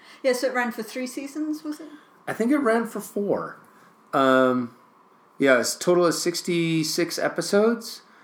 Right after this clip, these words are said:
Speaker 2: and ran from, uh, nineteen eighty-five to nineteen eighty-nine.
Speaker 1: Right.
Speaker 2: So, um, any parting thoughts on this?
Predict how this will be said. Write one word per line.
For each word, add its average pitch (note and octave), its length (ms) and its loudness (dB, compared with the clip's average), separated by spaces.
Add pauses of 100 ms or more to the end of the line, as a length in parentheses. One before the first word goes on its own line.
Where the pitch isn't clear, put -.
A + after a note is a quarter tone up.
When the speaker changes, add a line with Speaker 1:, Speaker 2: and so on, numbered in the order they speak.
(340)
Speaker 2:
and C3 840 2
ran C3+ 400 2
from, C3 1040 2 (560)
uh, A#2 1000 4
nineteen D3+ 760 0
eighty-five C#3 1160 0
to C3 680 2 (840)
nineteen D#3 460 0
eighty-nine. C3 760 0 (1900)
Speaker 1:
Right. G3+ 240 -14 (520)
Speaker 2:
So, C#3+ 580 2 (480)
um, A#2+ 640 2
any F3+ 280 4
parting F#3+ 420 4
thoughts F#3+ 300 4
on C3+ 220 2
this? - 460 -8